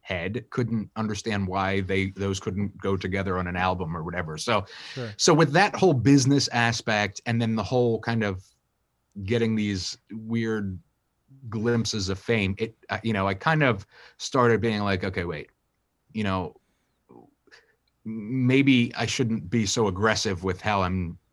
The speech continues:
Speaker 1: I'm wanting to achieve this."
Speaker 2: Hmm.
Speaker 1: So, you know, I kind of just had to take a backseat and, and kind of think, "All right,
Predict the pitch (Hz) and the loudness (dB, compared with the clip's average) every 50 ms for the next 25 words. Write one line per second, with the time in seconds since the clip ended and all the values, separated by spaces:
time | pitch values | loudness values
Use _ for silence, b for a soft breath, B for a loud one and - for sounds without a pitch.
0 | _ - - 95 90 87 87 87 85 85 85 82 82 - - _ _ _ _ _ | _ -8 -6 -4 -4 -4 -4 -6 -6 -6 -6 -6 -8 -10 -12 _ _ _ _ _
1 | _ - - 165 - - 104 104 113 107 98 95 87 85 - 98 95 92 - 123 | _ -20 -20 -18 -12 -6 -2 -2 0 0 0 -2 -2 -2 -4 -4 -4 -2 0 0
2 | 117 101 90 92 87 80 - B B B B B B B B B B 117 120 151 | 0 0 0 -4 -6 -6 -8 B B B B B B B B B B 2 4 6
3 | 143 139 131 131 131 - - _ _ _ _ _ _ _ _ _ _ _ - 156 | 6 6 6 4 2 0 -4 _ _ _ _ _ _ _ _ _ _ _ 2 4
4 | 156 139 131 131 123 - 160 151 143 123 120 127 120 - - - - 135 120 - | 6 6 6 6 4 4 4 4 4 2 0 0 -2 -2 -4 -2 -2 -2 0 0
5 | 123 107 - - 123 117 107 - - - 104 104 101 101 98 95 98 98 90 85 | -2 -4 0 0 0 0 0 -2 -6 -4 -2 0 0 2 2 0 0 -2 -2 0
6 | 95 113 107 - - - - 117 107 104 95 - 98 95 95 92 92 90 82 - | 0 0 0 0 -2 -4 -2 -2 -2 -2 -4 -4 -4 -4 -2 -2 -4 -4 -6 -6
7 | 98 98 95 92 104 101 95 87 82 - - - - 139 123 113 117 - - - | -6 -6 -4 -2 -2 -2 -2 -4 -6 -10 -18 -4 0 2 2 2 0 -4 -10 -20
8 | _ _ _ _ _ _ _ _ _ _ _ _ _ _ _ _ _ _ _ _ | _ _ _ _ _ _ _ _ _ _ _ _ _ _ _ _ _ _ _ _
9 | _ _ _ _ _ _ _ - - - 123 123 - - | _ _ _ _ _ _ _ -20 0 2 4 4 4 2